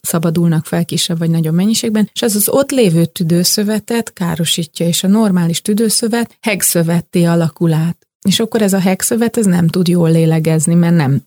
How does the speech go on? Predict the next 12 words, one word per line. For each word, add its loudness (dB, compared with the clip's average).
tüdőszövet 2
ő, 4
hanem 4
egy 2
heges, -2
aminek 2
nagyjából 2
az 0
a -2
feladata, 0
hogy 4
lezárja 2